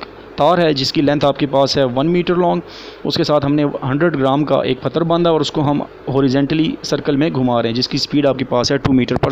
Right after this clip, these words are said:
second." आपको कह रहे हैं, "Tension find करो इस स्ट्रिंग के बीच में, इस तार के अंदर जो स्ट्र-, अ, टेंशन आ रही है वो हमने find करनी है."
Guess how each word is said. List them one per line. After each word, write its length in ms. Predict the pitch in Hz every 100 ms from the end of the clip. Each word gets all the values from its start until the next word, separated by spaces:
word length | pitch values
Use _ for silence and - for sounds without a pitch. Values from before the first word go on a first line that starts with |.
| -
second." 220 | 123 123
आपको 260 | 120 156 156
कह 60 |
रहे 60 | 165
हैं, 80 | 165
"Tension 320 | 156 151 170
find 260 | 156 143 147
करो 180 | 151 147
इस 80 |
स्ट्रिंग 280 | 135 147 139
के 80 | 135
बीच 160 | 127 151
में, 40 |
इस 80 | 131
तार 200 | 131 135
के 100 | 135
अंदर 140 | 127
जो 100 | 123
स्ट्र-, 260 | 117 143 -
अ, 220 | 131 123
टेंशन 340 | 120 131 -
आ 80 | 151
रही 80 | 143
है 60 | 131
वो 60 |
हमने 240 | 127 165 - - - - -
find 220 | 127 117
करनी 240 | 117 120
है." 100 | 123